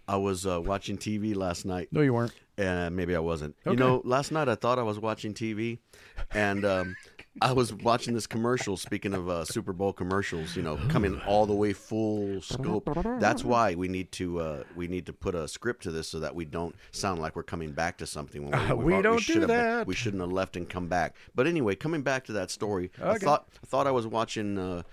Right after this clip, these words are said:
Speaker 1: uh, T V last night, and I saw a commercial, <laughs> and, uh, it was the funniest thing because it was one of those, uh, Big Farm,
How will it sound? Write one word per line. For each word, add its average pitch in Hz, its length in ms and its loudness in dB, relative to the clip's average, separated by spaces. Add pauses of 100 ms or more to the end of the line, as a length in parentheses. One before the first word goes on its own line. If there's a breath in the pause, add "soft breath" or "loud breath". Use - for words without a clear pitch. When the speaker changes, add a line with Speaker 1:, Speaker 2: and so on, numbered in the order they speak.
(160 soft breath)
Speaker 1:
uh, 85 180 -2
T 107 180 -4
V 107 180 -2
last 85 260 -2
night, 87 320 -4
and 85 160 -4
I 85 80 -2
saw 110 280 2
a - 40 0
commercial, 107 640 2 (320 loud breath)
<laughs> - 320 -16
and, 90 360 0
uh, - 20 2
it 85 160 4
was 85 100 -2
the 98 80 -4
funniest 160 420 0
thing 120 200 0
because 92 460 -4
it 98 80 -4
was 95 180 -2
one 104 140 -2
of 101 100 -2
those, 92 340 -2
uh, 80 440 -4 (420)
Big 95 220 0
Farm, 92 560 -2